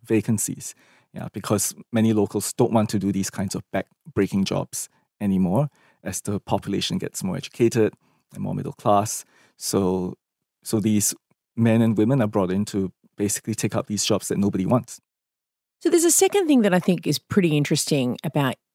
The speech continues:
Speaker 2: you, which is, so you're being an activist in Singapore.
Speaker 1: That's right.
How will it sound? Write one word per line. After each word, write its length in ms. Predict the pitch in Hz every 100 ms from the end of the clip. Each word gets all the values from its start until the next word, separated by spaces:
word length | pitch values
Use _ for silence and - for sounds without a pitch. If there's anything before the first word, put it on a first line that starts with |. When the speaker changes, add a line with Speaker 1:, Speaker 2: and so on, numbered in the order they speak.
| -
Speaker 2:
you, 520 | 139 123 101 240 254 _ _ _
which 180 | - 190
is, 240 | 214 175 -
so 140 | - 226
you're 200 | 214 202
being 340 | - 240 285
an 80 | 269
activist 1000 | - 233 - 180 - - - - - - _ _ _ _ -
in 220 | 180 180
Singapore. 960 | - - - 214 208 - - 107 - - 160 -
Speaker 1:
That's 300 | 110 - -
right. 180 | 98